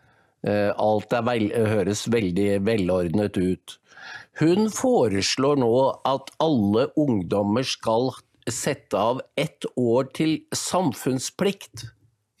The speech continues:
Alltså, inte militär, inte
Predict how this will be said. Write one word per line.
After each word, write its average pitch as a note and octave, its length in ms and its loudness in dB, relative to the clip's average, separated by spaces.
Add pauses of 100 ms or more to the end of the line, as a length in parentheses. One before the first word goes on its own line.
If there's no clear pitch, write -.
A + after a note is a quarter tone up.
(840)
Alltså, A#2+ 260 -2
inte D#3 320 0
militär, E3 680 0
inte C#3+ 400 -2